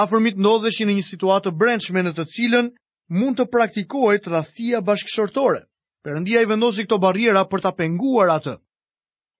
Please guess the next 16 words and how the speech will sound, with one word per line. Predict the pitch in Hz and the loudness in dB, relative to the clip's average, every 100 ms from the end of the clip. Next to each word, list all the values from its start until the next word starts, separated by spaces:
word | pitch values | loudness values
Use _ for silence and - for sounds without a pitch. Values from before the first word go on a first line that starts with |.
| - | -12
Egjipti | 165 185 294 294 269 | -8 -2 -2 0 -4
i | - | 0
praktikonte | 240 226 - 208 - 294 233 202 | -2 -2 -8 -10 -4 -4 -2 -4
këto | - 214 | -2 -2
mëkate, | 208 160 143 185 | -2 -2 -2 -4
sidomos | - 156 139 185 240 - _ _ _ | -6 -6 -2 0 0 -4 _ _ _
ato | - 175 247 | -4 -2 -2
që | 240 | 0
përmenden | 208 202 247 240 | 0 2 0 -2
tek | 214 180 | -2 0
vargu | 180 190 175 190 | 2 2 2 0
i | 226 | 2
nëntë. | 220 - _ _ _ | -2 -4 _ _ _
Faraonët | - 165 170 220 262 254 254 - | -2 2 4 4 4 2 0 -8
dhe | 160 151 226 | -10 -2 -2
Ptolemejt | - 220 208 202 214 240 190 233 | -2 -2 0 0 0 -2 -4 -8